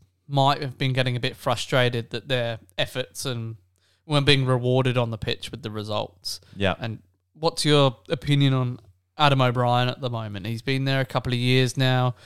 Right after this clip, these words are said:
Speaker 2: Yeah,
Speaker 1: He's had his
Speaker 2: well
Speaker 1: chance to sort of build a roster in, in the way that he would like, but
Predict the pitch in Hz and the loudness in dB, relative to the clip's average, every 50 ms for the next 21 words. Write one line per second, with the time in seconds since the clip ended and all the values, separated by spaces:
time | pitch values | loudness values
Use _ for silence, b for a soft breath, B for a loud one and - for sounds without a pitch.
0 | B B 107 107 104 101 95 98 107 156 165 143 143 143 131 120 - 147 143 143 | B B 2 2 4 4 2 2 4 4 6 6 6 4 2 2 2 2 2 2
1 | 147 147 - - - - 135 - - 143 135 131 - - 139 135 135 135 127 123 | 0 -2 -4 -6 -4 -4 -4 -4 -4 -4 -4 -4 -2 0 0 2 2 0 2 4
2 | 135 139 - - - - 151 139 135 131 127 127 123 - - 135 131 127 123 127 | 4 4 4 2 -4 -2 0 0 2 0 0 -4 -8 -8 -6 -4 -4 -2 0 2
3 | 127 127 127 123 120 120 117 123 117 127 127 123 123 120 - - - - 123 - | 4 4 4 2 2 0 -2 -2 0 2 4 4 4 4 2 -2 -8 -6 -4 -4
4 | 120 - | -4 -4